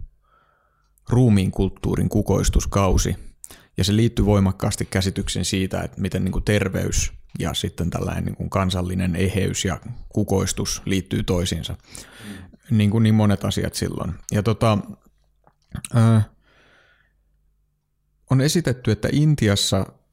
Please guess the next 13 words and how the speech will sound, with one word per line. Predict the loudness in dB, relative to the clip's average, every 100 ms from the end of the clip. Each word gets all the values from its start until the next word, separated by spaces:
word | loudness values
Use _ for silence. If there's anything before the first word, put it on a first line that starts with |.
| _
myös | 2 4 2 -2 -8 -16 _ -20 _ _ _ _ -8
tää | -6 -4
sitten | -6 -4 -4 -4 -8 _ _
sai | -4 0 2
jalansijaa, | 4 4 2 0 -2 -4 -6 -6
sijaa, | -2 0 0 -2 -2 -2
tällainen | 0 0 -2 -4 -8 0
ajatus. | 0 2 -2 -2
Ja | -2
tota, | 0 2 0 0 -10 -20 -20 _ _ _ _ _ _ -20 _ _ _ _ _ -4
ö, | 2 4 4 4 2 0 -6 -8 0
erityisesti | 2 4 2 0 0
tää | 0 2